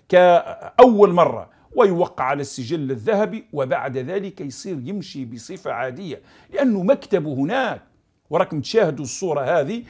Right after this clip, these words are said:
في مكتب تبون في وزارة الدفاع. لكن في الجزائر يحدث العكس، ك-، كم من زيارة يعزف له النشيد، يفرشوا له السجاد الأحمر،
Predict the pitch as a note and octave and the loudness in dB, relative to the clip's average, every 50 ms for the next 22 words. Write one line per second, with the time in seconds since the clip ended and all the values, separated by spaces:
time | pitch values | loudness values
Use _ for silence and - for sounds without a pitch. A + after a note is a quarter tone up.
0 | - - _ - - F4 G4+ G4 G#4 G4 G4 - - C#4 G3+ - - B3 G3+ F3+ | -20 -20 _ -14 -12 -12 -8 -6 -6 -6 -6 -6 -10 -10 -6 -2 -2 -2 -2 -2
1 | D4 C#4+ C#4+ C4+ C4+ B3 - _ _ _ _ - C4 B3 B3 - - A3+ A3 G#3+ | -4 -2 0 0 0 -2 -4 _ _ _ _ -4 -4 -4 -4 -4 -6 -4 -2 2
2 | F#3+ G#3+ G3 F#3 - F3 C#3 A#2+ B2+ G#2+ E2+ D#2+ D2 _ _ _ _ _ _ _ | 4 4 4 4 0 -2 -10 -10 -10 -12 -14 -18 -20 _ _ _ _ _ _ _
3 | _ _ _ _ _ _ _ _ _ _ _ _ _ _ - A2+ A#2 - - E3 | _ _ _ _ _ _ _ _ _ _ _ _ _ _ -14 -14 -12 -10 -10 -10
4 | C3+ A2 C3+ A#2 A2+ A#2+ A2+ E3 - - C#3+ C3+ C3 - - A#2 - A2+ - - | -8 -8 -10 -10 -12 -12 -12 -12 -12 -10 -10 -12 -12 -14 -16 -20 -20 -18 -18 -18
5 | - _ _ _ _ _ _ _ _ _ _ _ _ - - F#3+ E3+ F#3+ C#4+ D4 | -20 _ _ _ _ _ _ _ _ _ _ _ _ -10 -8 -6 -4 -2 -2 0
6 | B3 G#3+ G#3 F3 C3 C3+ E3 E3 G3 G3+ G3+ G#3 G#3 G#3 _ _ _ _ - C3 | 0 0 -2 -2 -4 -6 -6 -4 -4 -4 -4 -6 -10 -14 _ _ _ _ -12 -10
7 | C#3 A2+ F2+ F2+ F#2+ G#2+ - - G#2 F#2+ G#2 A2 G#2+ G#2 G2+ - - F#3+ F#3+ F3+ | -8 -8 -8 -10 -12 -14 -16 -14 -14 -14 -12 -12 -14 -14 -16 -14 -12 -10 -10 -10
8 | F3+ F3+ _ _ _ _ _ _ - C3+ B2 B2 C3 B2+ A2+ - C#3 B2 A2+ - | -10 -14 _ _ _ _ _ _ -14 -10 -8 -6 -6 -6 -6 -6 -6 -6 -8 -10
9 | - C#3 C3 A#2 G#2 - - - G#2+ G2+ - G#2+ - - - - F3 F3 - G#3 | -12 -12 -12 -12 -14 -16 -16 -16 -16 -14 -14 -14 -14 -12 -8 -8 -8 -6 -6 -6
10 | F#3+ F#3 F#3+ | -6 -6 -6